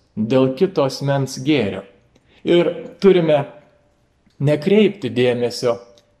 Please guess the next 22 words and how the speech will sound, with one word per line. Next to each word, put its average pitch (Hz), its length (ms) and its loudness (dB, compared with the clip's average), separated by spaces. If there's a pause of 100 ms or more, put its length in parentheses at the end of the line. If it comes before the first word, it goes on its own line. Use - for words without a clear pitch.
(100)
į 131 320 4
žmonių 143 400 -2
nuomonę, 107 540 2 (280)
nes 170 240 2 (180)
žmonių 180 400 4
nuomonė 170 500 2 (560)
labai 147 380 0
greitai 143 460 -2 (300)
keičiasi. 170 600 -6 (500)
Kad 131 240 -4
ir 123 200 -2 (500)
pažiūrėkime 131 600 0
į 131 160 2
Jėzaus 170 400 -2
asmenį. 107 520 -6 (580)
Vieną 123 420 0
dieną 123 320 0
žmonės 120 480 -2
šaukia: 123 500 -2 (600)
„Osano 131 680 -2 (240)
Dovydo 123 500 0
sūnui“, 180 600 2